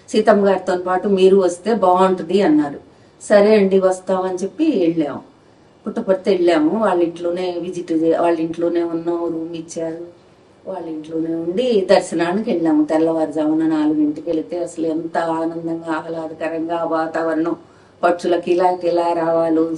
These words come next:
సుప్రభాతాలు, అసలు మైమర్చిపోయినట్లు అనిపించింది. చాలా బాగుంది. స్వామివారి దర్శనం అయింది చాలా దగ్గరలోనే. అప్పుడు చాలా ఏళ్ల క్రితం ఉసుకలో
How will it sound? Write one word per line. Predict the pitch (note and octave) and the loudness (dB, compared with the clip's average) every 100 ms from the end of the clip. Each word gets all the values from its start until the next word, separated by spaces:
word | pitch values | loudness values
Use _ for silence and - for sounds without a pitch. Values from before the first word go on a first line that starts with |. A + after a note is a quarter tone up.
| - | -8
సుప్రభాతాలు, | E3 F#3+ F3+ F3 E3+ E3+ E3+ E3 E3 E3+ - - _ - | -10 -8 -6 -4 -4 -4 -4 -4 -6 -10 -18 -20 _ -16
అసలు | - E3 D#3+ E3 | -8 -2 -2 -2
మైమర్చిపోయినట్లు | D#3+ F3 F#3+ A3 A3 G#3 G#3+ G3 F#3 F#3 F#3 | -2 2 4 4 2 0 4 4 2 2 2
అనిపించింది. | F3 E3+ - F3 F3 | 0 -2 -8 -4 0
చాలా | F3 F3+ E3 F3+ G3 | 0 0 2 2 2
బాగుంది. | F3+ F3+ F3+ F3 E3+ G#3 | 4 2 2 0 -2 -2
స్వామివారి | G3+ E3+ E3 F3+ F#3 F#3 D#3+ | -2 -4 -4 0 2 2 2
దర్శనం | D#3 D#3+ - F3+ F3 - - - - - | -2 -4 -6 -6 -6 -8 -20 -20 -12 -2
అయింది | F#3 F#3+ F#3+ F#3+ A3 F#3+ | 2 4 4 2 0 0
చాలా | E3+ E3+ | -2 -2
దగ్గరలోనే. | E3 E3 D3+ F3+ F3+ F3+ F3 F#3+ - - _ - | -2 -2 0 0 4 2 2 0 -4 -14 _ -12
అప్పుడు | E3+ D#3 D3+ D3 - | -4 0 2 0 0
చాలా | D3 D3 F3+ | 2 4 6
ఏళ్ల | G3 G3 | 6 4
క్రితం | F#3+ F#3 - G3 | 2 -2 0 0
ఉసుకలో | E3+ - - G3 F#3 F3+ E3 D#3 | 0 -4 2 4 4 4 2 2